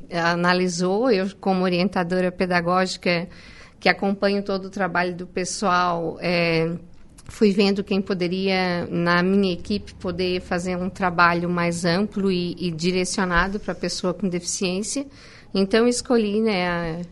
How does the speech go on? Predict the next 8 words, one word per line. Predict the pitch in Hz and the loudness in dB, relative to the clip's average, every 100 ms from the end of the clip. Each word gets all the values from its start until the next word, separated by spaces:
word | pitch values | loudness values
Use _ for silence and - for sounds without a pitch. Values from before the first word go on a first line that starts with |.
| - | -4
en-, | 180 185 196 | 0 0 -2
entre | - 185 196 190 180 170 | -2 -4 -4 -2 -2 0
eu | 185 220 196 | 2 2 0
e | 180 180 170 170 - - | -2 -2 -4 -6 -12 -12
o | - | -8
presidente | 170 175 175 170 175 175 | -2 0 2 0 0 -2
Deonel | 165 170 170 165 165 | -2 -2 0 0 2
Alves, | 156 165 208 208 190 - - | 2 4 2 0 -4 -4 -8